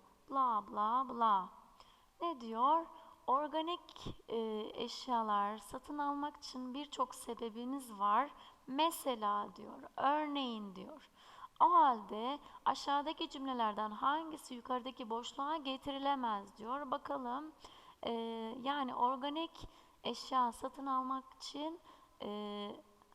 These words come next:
hangi seçenekler, hangi sebepler var onları bulacağız. E, uygun olmayan sebebi de, e, burada doğru seçenek olarak bulacağız. Ne demiş?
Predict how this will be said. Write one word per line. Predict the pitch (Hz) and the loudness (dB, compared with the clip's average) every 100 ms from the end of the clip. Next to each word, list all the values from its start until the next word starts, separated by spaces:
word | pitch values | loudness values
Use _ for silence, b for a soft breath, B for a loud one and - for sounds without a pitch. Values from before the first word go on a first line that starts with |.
| _ _ - - | _ _ -20 -2
hangi | 262 277 262 | 2 2 0
seçenekler, | 247 - 233 233 214 202 208 202 | -8 -8 -8 -6 -8 -4 2 2
hangi | 208 254 294 277 | 6 6 4 -6
sebepler | - 233 220 - 214 202 196 - - | -4 -4 -4 0 2 2 0 -10 -18
var | 220 208 202 - | -2 2 2 -2
onları | - 240 269 285 311 | -2 -2 -2 -4 -4
bulacağız. | 311 311 302 311 330 330 - B B B B _ | -6 -6 2 4 4 2 -16 B B B B _
E, | - 226 220 - | -6 -4 -4 -4
uygun | 285 294 330 | -2 0 4
olmayan | 339 320 262 220 208 208 | 4 6 4 4 0 -2
sebebi | - 294 277 285 302 | -4 -4 -4 -6 -2
de, | 285 311 370 - B B B - | 2 4 4 2 B B B -8
e, | 220 220 220 214 | -6 -4 -6 -8
burada | 285 269 233 294 | -6 -4 0 0
doğru | 262 247 247 | 2 2 2
seçenek | - 233 226 214 - | -4 -8 -6 -10 -8
olarak | 202 190 233 - - | -8 -8 -10 -10 -8
bulacağız. | 254 254 269 294 320 - B B B - | -6 -2 2 2 2 -10 B B B -4
Ne | 320 | -2
demiş? | 277 247 262 349 - | -2 -4 -4 -6 -10